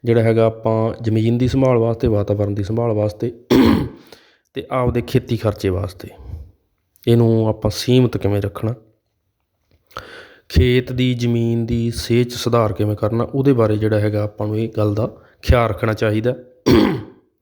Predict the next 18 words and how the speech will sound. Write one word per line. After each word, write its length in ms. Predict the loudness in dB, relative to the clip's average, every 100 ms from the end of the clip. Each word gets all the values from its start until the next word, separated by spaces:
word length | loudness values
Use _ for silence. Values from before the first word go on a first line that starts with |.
| _ _ _ _ _ _ -20 _ _ -20 -20 -20 _ _ 0
ਅ, 100 | 0
ਪਿਛਲੇ 600 | 2 2 2 4 4 4
ਦੋ 400 | 2 2 4 6
ਕੁ 100 | 4
ਸਾਲਾਂ 340 | 0 0 -2 -2
ਦਾ 80 | -4
ਟ੍ਰੈਂਡ 360 | -4 -4 -2
ਜਿਹੜਾ 240 | -2 -2 0
ਹੈਗਾ 180 | 0
ਵੱਧ 220 | 0 0 2
ਰਿਹਾ 340 | 2 2 0
ਹੈ, 180 | -2 -6 -12 _ _ _ _ _
ਖਾਸ 320 | -2 0 0 0
ਤੌਰ 300 | 2 2 2
'ਤੇ 360 | -2 -2 -2 -4
ਕਣਕ 280 | -4 -4 -4
ਤੋਂ 160 | -4 -2
ਬਾਅਦ, 320 | 0 0